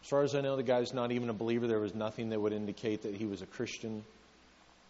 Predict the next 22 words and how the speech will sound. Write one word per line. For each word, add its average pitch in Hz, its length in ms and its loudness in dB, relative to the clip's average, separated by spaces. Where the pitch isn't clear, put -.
Off 139 400 -2
camera-ish, - 1800 -2
you 113 80 0
know, 113 300 0
offset, 113 760 2
they'd 127 240 4
interview 117 560 4
as 110 100 2
they 110 180 2
do, 113 280 2
if 107 160 -2
you've 104 160 -4
seen 113 260 -6
in 104 100 -4
different 107 300 -6
shows 107 340 0
on 107 140 -4
these 98 160 -6
reality 107 400 0
shows, 104 360 -4
different 110 300 -6
ones. 101 380 -4